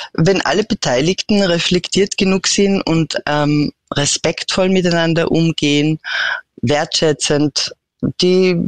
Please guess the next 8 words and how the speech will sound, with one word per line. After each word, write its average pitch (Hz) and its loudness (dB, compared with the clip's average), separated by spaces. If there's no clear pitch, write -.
die 196 -2
Gefühle, 254 2
ähm, 196 0
von 196 -2
anderen 190 -2
ernst 175 -4
genommen 202 2
werden, 165 0